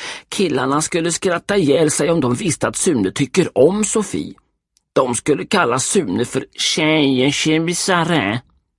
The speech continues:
En gång när Sune var sex år pussade Sofie honom. Det var på lekis. Sofie sa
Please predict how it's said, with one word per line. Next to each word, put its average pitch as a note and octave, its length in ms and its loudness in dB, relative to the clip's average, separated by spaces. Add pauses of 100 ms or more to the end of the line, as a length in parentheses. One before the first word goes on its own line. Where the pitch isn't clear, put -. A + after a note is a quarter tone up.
(840)
En A#3+ 360 4
gång C#3+ 240 4
när C3 80 2
Sune G2+ 380 0
var A2+ 120 -2
sex - 600 -4
år D2+ 440 -2 (380)
pussade D4 680 0
Sofie G#2 460 0
honom. C2+ 440 -4 (420)
Det D2+ 140 -4
var E2 160 0
på G3 140 0
lekis. - 680 -4 (580)
Sofie D#4 400 0
sa - 280 -4